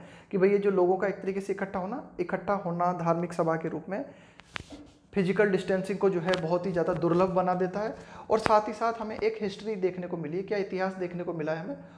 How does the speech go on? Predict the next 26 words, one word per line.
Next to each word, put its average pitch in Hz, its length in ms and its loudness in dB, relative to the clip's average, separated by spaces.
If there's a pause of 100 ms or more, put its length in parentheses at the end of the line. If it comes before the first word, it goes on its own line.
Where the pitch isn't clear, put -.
(140)
of 226 180 2 (160)
amplify, 202 500 0 (560)
amplify 190 480 -2
का 170 80 -4
मतलब 160 240 -4
होता 147 180 -6
है 214 80 -6
किसी 202 240 -4
चीज़ 170 280 -2
को 160 200 2
और 170 240 4
ज़्यादा 160 280 2
बढ़ा 151 280 4
देना, 143 240 -2
है 185 120 -10
ना। 226 80 -12 (460)
Amplifying 180 480 -2
the 202 80 -2 (100)
covid 175 280 4
nineteen 170 340 -6
pandemic 156 460 -4 (420)
in 226 200 0
more 185 240 4
than 202 160 -2
one 160 240 0
country, 139 240 -8